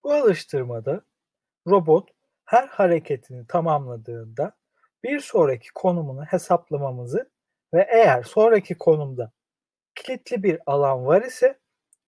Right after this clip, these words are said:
anahtarı kullanmamızı istiyor. Birlikte yapmaya çalışalım. Bunun için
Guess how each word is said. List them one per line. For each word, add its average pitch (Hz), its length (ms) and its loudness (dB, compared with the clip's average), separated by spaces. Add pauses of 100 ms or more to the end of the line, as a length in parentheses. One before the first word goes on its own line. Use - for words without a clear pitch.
anahtarı 233 560 0
kullanmamızı 180 800 2
istiyor. - 420 -16 (2000)
Birlikte 254 440 2
yapmaya 208 460 4
çalışalım. 131 640 -6 (1900)
Bunun 311 240 -4
için 196 440 -6